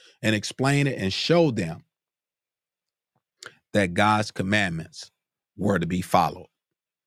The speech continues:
No matter how much time and how many dispensations have went across, he said, "Honor thy father and thy mother." And, you know, sometimes people feel like when they, uh, when they get in themselves,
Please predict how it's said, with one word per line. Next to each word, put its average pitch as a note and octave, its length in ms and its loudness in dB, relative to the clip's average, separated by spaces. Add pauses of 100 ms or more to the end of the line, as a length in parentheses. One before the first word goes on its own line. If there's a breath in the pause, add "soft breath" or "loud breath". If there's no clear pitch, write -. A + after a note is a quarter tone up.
(200)
No G2 200 0
matter G#2 260 2
how G#2+ 240 0
much A#2 260 -2
time A#2 560 0 (380 soft breath)
and F2 140 -8
how A2 200 2
many C3 240 0
dispensations B2 760 -2
have A#2 120 0
went A#2+ 280 0
across, A2 640 -2 (380)
he A2 120 -2
said, G2+ 220 -2
"Honor F#2 340 0
thy E2 140 -6
father D#2 380 -2
and D2+ 80 -10
thy D2+ 100 -8
mother." D#2 360 -10 (1160)
And, E2+ 200 -4
you F2+ 80 2
know, F#2 200 2
sometimes G2+ 520 -2
people A#2 260 0
feel A2+ 280 0
like A2+ 340 2 (340 soft breath)
when G2 200 2
they, A2 220 4
uh, G#2 280 0 (140)
when G#2 140 -2
they F#2+ 120 0
get A2 220 0
in A2+ 140 0
themselves, B2 720 0